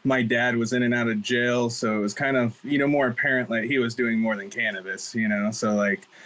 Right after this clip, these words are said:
it, as we got older, uh, 'cause I have an older brother, uh,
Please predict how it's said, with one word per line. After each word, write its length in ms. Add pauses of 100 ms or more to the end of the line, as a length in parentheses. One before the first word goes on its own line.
(260)
it, 200
as 280
we 120
got 280 (220)
older, 680
uh, 180
'cause 140
I 40
have 100
an 60
older 260
brother, 420 (140)
uh, 500